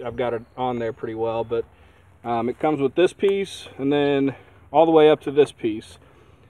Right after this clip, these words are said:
Now this is the bottom section, so it's actually gonna go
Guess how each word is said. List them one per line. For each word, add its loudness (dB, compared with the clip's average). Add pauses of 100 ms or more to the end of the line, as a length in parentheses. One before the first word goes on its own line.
(200)
Now 0
this 2
is -6
the 0
bottom 8 (120)
section, -8
so -4
it's -6
actually -2
gonna -4
go 0